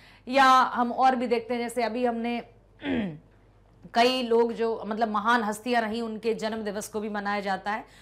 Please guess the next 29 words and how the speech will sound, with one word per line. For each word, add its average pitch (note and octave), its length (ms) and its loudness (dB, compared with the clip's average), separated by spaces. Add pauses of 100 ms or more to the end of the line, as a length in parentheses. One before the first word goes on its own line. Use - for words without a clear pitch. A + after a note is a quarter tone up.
(160)
तो C#4 60 -2
यहाँ C#4 360 2
पर F#3+ 400 0 (840)
ये C4+ 220 -2
जो E4 120 -2
तीन E4 340 -2
अगस्त C#4 400 0
है, B3+ 360 2
जहाँ, A#3 380 -4
जब B3 260 0
मैथिली A#3+ 340 -2
शरण A#3+ 280 -4
गुप्त G#3 240 -8
जी G#3 160 -8
का A3+ 140 -4
जन्म G3 360 -6
हुआ, G3 320 -4
तो D4+ 120 -6
उसको C4 300 -4
कवि G3 360 -4
दिवस E3+ 320 -8
के F#4 140 -2 (400)
रूप G#3 260 -4
में D#3 100 -12
मनाया D3 220 -10
जाता - 260 -14
है। G3+ 60 -10
ठीक D4 160 -6
है, F#4+ 180 -6